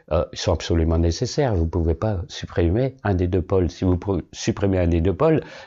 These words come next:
vous détruisez un équilibre, puisque c'est un équilibre entre les deux.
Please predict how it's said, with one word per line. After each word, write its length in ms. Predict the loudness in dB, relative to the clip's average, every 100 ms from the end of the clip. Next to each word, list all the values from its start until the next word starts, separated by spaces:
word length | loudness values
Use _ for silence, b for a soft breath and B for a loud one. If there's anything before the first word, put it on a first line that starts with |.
| -6
vous 180 | 0 2
détruisez 460 | 2 2 0 2
un 120 | 2 2
équilibre, 480 | 0 -2 -4 -6 _ _
puisque 260 | -14 -4 -4
c'est 140 | 0
un 80 | 2
équilibre 400 | 2 2 2 2
entre 180 | 0 2
les 140 | 2
deux. 240 | 2 0